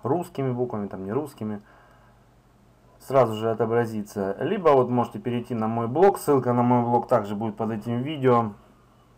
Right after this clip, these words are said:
И справа в разделе ссылки нажимаем блокчейн. Создание нового биткоин кошелька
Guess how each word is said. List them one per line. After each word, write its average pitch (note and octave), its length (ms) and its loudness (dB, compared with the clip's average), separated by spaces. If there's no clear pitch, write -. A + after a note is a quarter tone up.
И C#3 160 -2
справа C#3+ 640 6
в A2 80 2
разделе A2+ 400 -4
ссылки B2+ 400 -6
нажимаем G#2+ 480 -4
блокчейн. C3 500 -2
Создание A#2 560 0
нового A#2+ 380 0
биткоин A2 440 -6
кошелька D3 680 -4